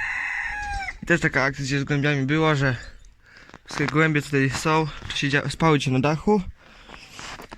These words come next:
bo moja ta, jak ona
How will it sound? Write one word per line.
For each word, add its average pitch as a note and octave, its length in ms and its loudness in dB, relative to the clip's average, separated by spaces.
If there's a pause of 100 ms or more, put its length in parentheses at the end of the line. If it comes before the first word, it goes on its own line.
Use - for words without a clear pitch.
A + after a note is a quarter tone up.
bo C3 720 4 (1600)
moja C#3 480 4
ta, A#2 260 -2
jak A2+ 200 -4
ona A2 180 -6